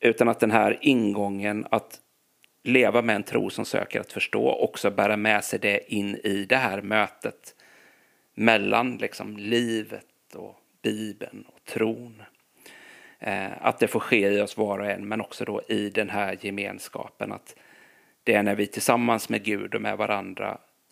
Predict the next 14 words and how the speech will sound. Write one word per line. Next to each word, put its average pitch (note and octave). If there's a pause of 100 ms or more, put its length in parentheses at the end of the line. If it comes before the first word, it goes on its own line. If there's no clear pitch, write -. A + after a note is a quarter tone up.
(120)
nyfiket G#2+
får -
reflektera G2+
över G2
trons G2+
bredd, G#2
längd, G2
höjd G2
och G#2+
djup G#2+ (580)
som G#2
någonting G2
uppstår G#2
som, G2